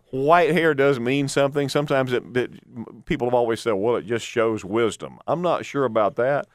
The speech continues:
But one thing I have not done is start to, started drawing Social Security, number, number one, 'cause I don't plan on retiring anytime in the foreseeable future. But number two,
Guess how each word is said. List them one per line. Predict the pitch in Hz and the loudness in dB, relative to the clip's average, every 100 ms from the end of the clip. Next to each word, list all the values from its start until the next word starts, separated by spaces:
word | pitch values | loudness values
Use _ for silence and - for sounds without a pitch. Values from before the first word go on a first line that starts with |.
| _ _ - | _ _ -8
But | 107 | -2
one | 147 | 0
thing | 170 156 | 2 2
I | 139 | 2
have | 147 117 | 2 2
not | 131 160 110 | 4 4 2
done | 113 95 98 | 0 0 0
is | 98 | -4
start | - 120 90 | 0 0 0
to, | - - 101 | -10 -18 -6
started | 117 120 104 | -2 0 0
drawing | 110 110 104 | 0 0 0
Social | 123 110 | 0 -2
Security, | - - 147 120 | -4 -4 -2 0
number, | 113 117 110 - _ _ _ | 0 -2 -2 -6 _ _ _
number | 143 127 | -2 2
one, | 135 113 | 0 2
'cause | |
I | 110 | 0
don't | 113 - | 0 0
plan | 117 113 | 0 2
on | 101 90 | 2 0
retiring | 87 - 127 120 101 | -2 0 0 0 -2
anytime | 98 95 110 98 98 92 - | -4 -4 -2 -2 -2 -6 -10
in | 113 | -10
the | 98 78 _ | -10 -14 _
foreseeable | - - 117 104 87 | -6 -2 -2 -2 -4
future. | - 160 170 92 104 - _ _ _ _ _ _ - | -6 -8 -6 -6 -8 -10 _ _ _ _ _ _ -4
But | 139 | 0
number | 143 131 | 2 2
two, | 123 170 160 | 0 0 2